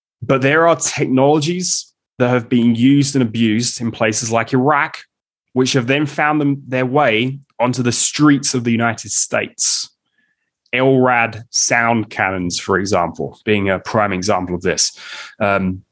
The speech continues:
you got a riot of Iraqi civilians upset that you've just, I don't know, whatever it is, blown up their mosque,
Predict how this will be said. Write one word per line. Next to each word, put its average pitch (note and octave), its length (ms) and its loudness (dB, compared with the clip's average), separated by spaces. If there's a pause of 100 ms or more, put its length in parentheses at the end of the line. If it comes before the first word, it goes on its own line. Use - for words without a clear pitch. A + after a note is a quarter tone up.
(840)
you - 80 -12
got - 120 2
a G2+ 40 2
riot A#2+ 560 0 (140)
of A2 120 0
Iraqi A#2 440 -2
civilians C3+ 760 0 (120)
upset B2 480 0
that A#2+ 80 -4
you've A2+ 200 0
just, - 480 -2 (160)
I G2 120 -2
don't F#2+ 100 -2
know, G2 160 0
whatever G2+ 340 0
it F#2 80 0
is, G#2 140 -2
blown G#2 300 0
up G2 140 -4
their G2+ 100 -2
mosque, B2+ 560 0